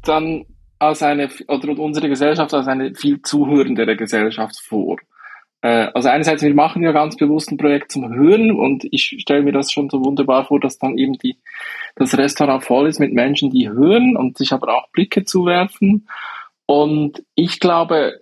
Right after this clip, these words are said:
es gi-, ging eben darum, erstmal auf sich zu hören und herauszufinden, ja, was möchte ich denn eigentlich? Viele Gesprächspartner, gerade die Männer eigentlich, die Jünger, haben gesagt,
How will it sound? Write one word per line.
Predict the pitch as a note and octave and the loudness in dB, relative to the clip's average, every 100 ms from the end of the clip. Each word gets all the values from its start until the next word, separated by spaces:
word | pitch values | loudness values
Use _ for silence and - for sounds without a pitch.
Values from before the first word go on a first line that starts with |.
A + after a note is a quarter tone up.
| _ | _
es | C#3+ C#3+ | -4 -2
gi-, | - D#3+ D#3+ | -2 -2 -4
ging | - D#3+ D3 | -6 -2 0
eben | C#3 D3+ | -2 0
darum, | D3+ D3+ C#3 A2 - | 0 0 -2 -6 0
erstmal | C3 C#3+ C3+ C3+ | 0 2 0 0
auf | B2+ | -2
sich | - - - | -4 -8 -6
zu | - F#3 | -2 2
hören | F3+ F3+ | 2 2
und | D#3+ D3 | -2 -4
herauszufinden, | A#2 C3 C3+ - C#3+ D3 - | -2 0 0 -4 -8 -6 -4
ja, | C3+ C3+ | -2 -2
was | C3 B2+ | -2 -2
möchte | C#3+ - F3 | -2 -2 -6
ich | - | -4
denn | F3+ | -2
eigentlich? | F3 D3+ G3 G#3+ G#3 - _ | 0 2 4 4 2 -2 _
Viele | - E3+ F3+ | -2 0 2
Gesprächspartner, | D3+ - D3+ D3 - D3 C#3+ C#3+ | 0 0 0 0 0 0 0 0
gerade | C#3 C3+ C#3 C3 _ _ _ _ _ | -2 0 -2 -2 _ _ _ _ _
die | D3+ | 0
Männer | C3+ D#3 F3+ G3+ F#3 | 2 2 4 4 2
eigentlich, | G#3 G#3+ | 2 0
die | - | 2
Jünger, | D3+ E3+ G3 | 2 4 2
haben | F3 | 2
gesagt, | D#3 D3 D3 - | 0 0 -2 -6